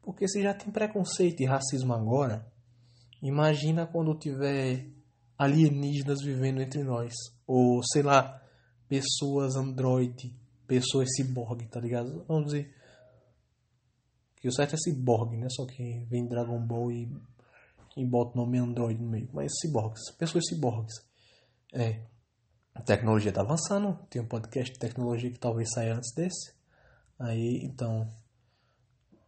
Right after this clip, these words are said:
vai dizer o quê? Vai ser pessoas que agora, nossa, tão com um braço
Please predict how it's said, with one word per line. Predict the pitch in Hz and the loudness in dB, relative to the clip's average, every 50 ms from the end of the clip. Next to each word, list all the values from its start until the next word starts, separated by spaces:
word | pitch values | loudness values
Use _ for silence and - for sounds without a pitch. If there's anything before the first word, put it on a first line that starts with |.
| _ _ _ _ _ _ _ _ _ _ _ - | _ _ _ _ _ _ _ _ _ _ _ -4
vai | 139 127 123 120 | 0 2 2 2
dizer | 123 120 - - 123 123 120 | 0 -2 -6 -6 -4 -4 -4
o | 113 | -4
quê? | 117 - 120 113 | -4 -4 -4 -2
Vai | 113 120 117 | -2 -2 -2
ser | - - 120 117 110 110 | -2 -2 -2 -4 -2 0
pessoas | - 131 123 127 131 - 131 127 127 123 117 - | 2 2 2 2 2 2 2 4 4 4 2 0
que | - - 123 | -2 0 0
agora, | 117 120 120 120 117 113 | 0 0 0 0 0 0
nossa, | 110 120 127 120 113 - 123 123 | 0 0 0 -2 -2 -2 -4 -4
tão | - 117 113 | -4 -4 -4
com | - 127 123 | -2 -2 0
um | |
braço | 120 123 120 117 - - - - - - - | 4 4 4 4 4 0 -4 -6 -8 -10 -16